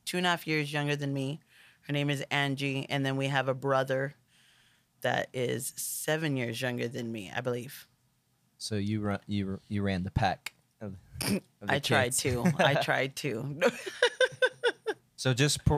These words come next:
Speaker 2: pretty normal life, um, growing up, uh,
Speaker 1: Mm-hmm.
Speaker 2: moved military family, military upbringing.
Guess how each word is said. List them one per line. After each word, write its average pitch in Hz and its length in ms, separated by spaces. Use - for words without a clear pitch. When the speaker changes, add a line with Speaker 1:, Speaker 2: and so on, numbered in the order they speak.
Speaker 2:
pretty 147 200
normal 139 400
life, 131 400
um, 107 360
growing 113 320
up, 117 300
uh, - 20
Speaker 1:
Mm-hmm. 156 80
Speaker 2:
moved 110 440
military 120 500
family, 120 440
military 113 500
upbringing. 117 540